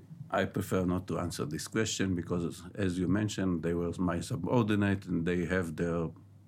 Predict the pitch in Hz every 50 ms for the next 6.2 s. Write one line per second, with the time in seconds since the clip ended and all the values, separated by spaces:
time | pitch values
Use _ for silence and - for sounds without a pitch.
0 | - - 76 85 82 - - - - - 92 85 - 117 104 110 131 127 127 110
1 | 98 101 98 90 90 - 80 80 78 95 110 127 120 104 110 104 98 90 98 101
2 | 95 98 98 95 92 80 90 90 85 85 - - - - 90 80 - - - 117
3 | 117 104 95 98 104 104 98 101 - - - - - - - - - - - 107
4 | 95 - - 120 110 104 101 90 - 104 92 - - - 113 110 - - - 104
5 | 95 - 90 - 107 110 107 101 95 - 113 90 85 95 - - - 110 113 110
6 | 104 101 -